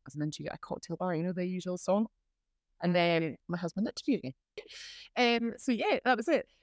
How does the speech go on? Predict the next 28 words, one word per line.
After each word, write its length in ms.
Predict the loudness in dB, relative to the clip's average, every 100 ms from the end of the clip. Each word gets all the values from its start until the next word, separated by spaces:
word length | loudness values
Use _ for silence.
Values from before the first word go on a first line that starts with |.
| 0
I 80 | 2
then 200 | 4 4
worked 200 | 4 4
in 80 |
hospitality 420 | 2 2 0 2 2
management 560 | 2 0 -2 -6 -6 -2
and, 420 | 0 0 -2 -4 -6 -8 -2
uh, 120 | -2
also 280 | 0 -2 0
worked 220 | -2 -4
in 80 | -4
pharmaceuticals 720 | -4 -4 -6 -10 -6 -8 -6 -6
and 200 | -4 -2
worked 220 | -4 -6
between 260 | -6 -4
Glasgow 380 | -2 -4 -6 -4
and 120 | -4
London 380 | -2 -2 -2 -6 -6
in 160 | -8 -6
brand 400 | -6 -2 -4 -4
and 100 | -12 -10
marketing 640 | -8 -8 -10 -10 -8 -8 -12
and 80 | -18
sales, 640 | -10 -4 -2 -4 -8 -18 _ _ _ _ -6
and 140 | -6 -6 -6
absolutely 1120 | -4 -4 -6 -4 -4 -2 -6 -8 -6 -2 -2 -4 -8
loved 440 | -4 -4 -4 _
it. 140 | -8